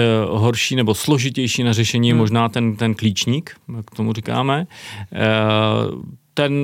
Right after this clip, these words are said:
Speaker 1: kdo se veze, je, pokud jenom,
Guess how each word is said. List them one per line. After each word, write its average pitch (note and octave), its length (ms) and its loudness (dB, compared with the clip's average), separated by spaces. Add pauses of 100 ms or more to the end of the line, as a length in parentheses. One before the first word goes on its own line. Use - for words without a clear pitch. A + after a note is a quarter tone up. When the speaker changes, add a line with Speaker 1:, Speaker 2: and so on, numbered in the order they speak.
Speaker 1:
kdo C3+ 180 -2
se C#3+ 180 0
veze, A#2+ 360 2
je, A#2+ 340 2 (340)
pokud A2 380 -2
jenom, G#2+ 420 2